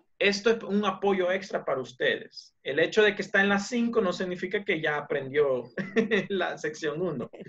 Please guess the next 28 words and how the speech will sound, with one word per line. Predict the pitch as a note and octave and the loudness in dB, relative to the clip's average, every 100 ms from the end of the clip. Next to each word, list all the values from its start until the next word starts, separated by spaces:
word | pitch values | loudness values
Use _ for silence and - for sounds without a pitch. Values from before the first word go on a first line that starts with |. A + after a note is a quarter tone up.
| - - | -14 0
o | E3 | 0
que | D#3 | 4
lo | F3+ F3 | 6 6
pueda | F#3 F#3 G3 | 6 6 6
usar | F3+ - G3 G#3 F#3 | 4 4 4 4 4
ya | F3+ | 2
en | F3+ | 2
una | F#3 F#3 | -2 -2
conversación | F3+ D#3+ D#3+ D#3 E3+ F3 | -2 -2 -4 -6 -6 -4
hablando | D3+ C3+ B2+ | -2 -2 -4
inglés. | B2 A2+ A#2 - _ _ _ _ _ _ _ _ _ - | -6 -6 -10 -12 _ _ _ _ _ _ _ _ _ -20
¿Ok? | B2 C#3+ D3+ - _ _ _ _ _ _ | -2 0 0 -2 _ _ _ _ _ _
So, | - D#3+ D#3 D#3+ | 0 6 6 4
entonces | D3+ D#3+ E3 F#3+ | 2 0 0 -2
traten | - E3 E3 F3 | 4 4 4 0
de | E3+ E3 D3+ D3+ | 4 4 4 2
tomar | D3 D3 D#3+ D#3+ | -2 2 0 0
ventaja | E3 D#3+ E3+ F3+ F3 | -4 0 0 0 -2
de | D#3+ D3+ | 2 2
esta | E3 - - | 0 -2 -2
clase | F3 F#3 F#3 G3+ G3 _ _ _ - | 0 0 0 -4 -6 _ _ _ 0
porque | D3+ D3+ D3+ D3 C#3 C3 B2+ | 2 2 2 2 4 2 0
vamos | C#3 D3+ D#3+ | -2 -2 0
a | D3+ D3 A2+ | 2 2 0
hacer | - - D#3+ D#3 | -2 -2 0 -2
bastante | D#3 D#3+ D3+ D3 | -2 -4 -4 -6
grupos, | C3+ F3+ G3 F#3 F3 | 0 0 0 -2 -4
dinámicas, | D3+ C#3+ E3 F3 E3 - E3 E3 D#3 | -6 -2 -2 -2 -6 -4 -2 -2 -6